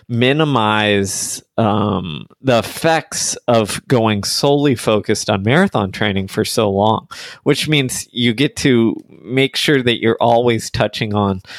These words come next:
what c-, could potentially become a limiting factor, which is the speed side instead of the endurance side. So if we go all endurance all the time, then eventually you're going to run into this roadblock of,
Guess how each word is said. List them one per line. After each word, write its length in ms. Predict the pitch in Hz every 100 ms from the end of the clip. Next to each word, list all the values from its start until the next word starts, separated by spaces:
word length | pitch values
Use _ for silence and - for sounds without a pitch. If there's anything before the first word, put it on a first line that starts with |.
| - -
what 280 | 123 - -
c-, 340 | - - - -
could 260 | - 147 -
potentially 640 | - - 214 220 139 113
become 420 | 113 - - 233
a 60 | 190
limiting 500 | 113 104 101 95 92
factor, 520 | - 98 - 90 - - - -
which 240 | - 135 -
is 340 | 135 120 - _
the 140 | 120
speed 460 | 117 - 143 143 120
side 480 | - 110 107 113 120
instead 420 | 107 - 110 101
of 80 | 98
the 80 | 104
endurance 480 | 101 117 156 156
side. 300 | - - - _ - - -
So 260 | - 131 123
if 140 | -
we 120 | 139
go 260 | 131 131 -
all 220 | 135 147 131
endurance 600 | 110 120 131 113 - -
all 180 | 123 117
the 140 | 104 98
time, 680 | - 196 196 110 98 131 - _ _ _ _
then 260 | 139 131 117 123
eventually 880 | 110 117 170 196 - - 151 123 120
you're 160 | 120
going 320 | 117 120 123 113
to 140 | 127
run 280 | 117 117 117
into 320 | 117 113 120
this 260 | 110 104 113
roadblock 720 | 117 117 113 113 107 104 -
of, 420 | - 107 107 -